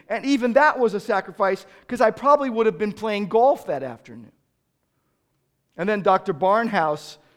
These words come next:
says to the crowd, "Who's driving me to church?" To which my wife said, "We will."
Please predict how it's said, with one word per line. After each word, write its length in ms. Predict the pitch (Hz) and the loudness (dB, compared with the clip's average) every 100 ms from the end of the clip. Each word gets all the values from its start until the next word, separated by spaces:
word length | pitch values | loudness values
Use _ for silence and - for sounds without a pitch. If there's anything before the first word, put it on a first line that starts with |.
| _ | _
says 420 | - 226 220 220 | -4 0 2 0
to 120 | - 196 | -6 -10
the 80 | |
crowd, 460 | 175 233 208 180 156 - _ _ | -8 -2 2 2 0 -10 _ _
"Who's 340 | - 254 254 147 | -6 -2 -2 -4
driving 420 | 190 208 202 202 | 2 2 2 0
me 120 | 196 | -4
to 60 | 156 | -6
church?" 680 | - 220 151 - - - _ _ _ _ _ _ _ _ _ _ _ _ | -4 -4 -4 -12 -18 -18 _ _ _ _ _ _ _ _ _ _ _ _
To 100 | - | -6
which 240 | 220 240 214 | -4 -2 0
my 160 | 202 | 2
wife 340 | 196 208 254 - | 4 6 4 2
said, 400 | 214 185 180 - | 0 0 0 -8
"We 160 | 285 | -8
will." 360 | 226 135 113 | -4 -6 -8